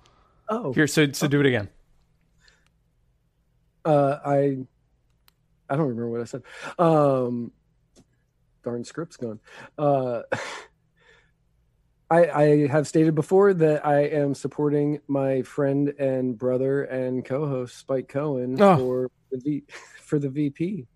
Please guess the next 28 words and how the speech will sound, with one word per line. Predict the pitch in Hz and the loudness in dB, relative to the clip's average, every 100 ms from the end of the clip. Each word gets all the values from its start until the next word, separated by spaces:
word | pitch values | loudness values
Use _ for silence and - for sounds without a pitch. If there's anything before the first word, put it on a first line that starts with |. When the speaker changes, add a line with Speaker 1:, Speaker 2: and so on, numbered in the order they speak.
| - | -6
Speaker 1:
nomination, | 135 135 131 131 123 135 127 _ _ _ - | -2 0 0 -2 -2 -4 -6 _ _ _ -6
uh, | 127 123 113 117 | -4 -2 -4 -4
many | 151 156 | -2 -2
times, | 127 120 117 110 | -4 -6 -6 -10
and | 107 120 - | -10 -10 -8
I | 135 | -8
will | 135 | -8
continue | - 123 - 131 131 | -10 -10 -8 -6 -6
to | 127 | -8
do | 131 143 | -8 -6
so. | 131 | -2
And | 135 | 0
I | 143 | 0
believe | 160 180 | -2 -2
everybody | 160 160 147 143 139 | -2 -6 -6 -8 -8
else | 151 - - | -8 -12 -20
should | - - 123 | -16 -12 -12
support | 117 - 135 123 _ _ _ _ | -10 -4 -2 -2 _ _ _ _
Spike | - - 143 135 | -20 -6 0 0
Cohen, | - 143 135 127 | 2 2 2 2
your | 127 | 0
next | 131 - | -2 -4
V | 123 131 123 | -6 -4 -2
P, | 139 131 - _ _ _ - | -4 -4 -8 _ _ _ -6
on | 135 | -4
Facebook | - 135 - 127 113 | -2 -4 -4 -8 -6
at | 123 117 _ _ - | -6 -8 _ _ -8
facebook | 131 - 120 | -8 -6 -10